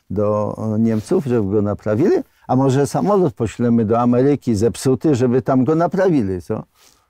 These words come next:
No nie mamy dzisiaj żadnego sprzętu, który jest robiony w Polsce i tu nie chodzi nawet o to, czy my od fil-, e,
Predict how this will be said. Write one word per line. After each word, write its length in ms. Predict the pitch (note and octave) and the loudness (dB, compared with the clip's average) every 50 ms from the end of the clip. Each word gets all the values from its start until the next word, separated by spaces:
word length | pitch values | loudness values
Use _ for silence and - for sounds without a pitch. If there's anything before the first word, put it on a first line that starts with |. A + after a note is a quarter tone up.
| _ _ _ _ - | _ _ _ _ 0
No 80 | B2+ | 0
nie 140 | C3+ D3+ F3 | 2 2 2
mamy 320 | E3+ D#3+ D3 C3+ D3 E3 | 2 2 2 2 0 0
dzisiaj 360 | D#3 C3 C3 A#2 - C#3+ C#3+ C#3 | 0 -2 -4 -2 0 0 0 2
żadnego 460 | C#3 C#3 C3 B2 B2+ A#2+ A2 C#3 C#3+ | 2 2 2 2 0 2 2 0 0
sprzętu, 460 | - - - - B2 A#2 G#2 D#3 C#3+ | -2 -4 -4 -2 -2 0 0 -2 -4
który 300 | - - D3+ D3 C#3 D3 | -2 0 0 2 4 4
jest 260 | C3+ B2+ B2 - - | 2 2 0 -2 -2
robiony 400 | B2+ B2+ A2+ A2+ A2+ A2+ B2 C#3+ | -2 0 0 0 0 0 0 -2
w 80 | B2+ - | -2 -2
Polsce 420 | - G3 G3+ D#3+ - - - C3+ | -2 0 0 0 -2 0 0 0
i 80 | C3 A2+ | 0 0
tu 120 | - C3 | 0 0
nie 140 | C3+ C#3 C#3+ | 0 2 2
chodzi 300 | - F#3 G3 E3+ C#3+ C#3+ | 0 0 0 2 2 2
nawet 340 | C#3+ C3+ B2 B2+ C3 - - - - - - - | 2 2 2 2 0 -2 -4 -12 -20 -20 -14 -6
o 100 | - C3 | -4 -4
to, 180 | B2+ - D3 B2+ | 0 0 -2 0
czy 120 | - - | 0 0
my 220 | C3 C3+ C3+ C3 A2 - - - - - _ | 2 2 2 2 -2 -4 -12 -20 -20 -10 _
od 200 | - B2 B2 - | -2 -2 -2 -2
fil-, 280 | - - B2+ C3 B2+ B2 | -4 -2 0 0 2 2
e, 260 | B2 B2 A#2+ A2+ G#2+ | 2 0 0 -2 -4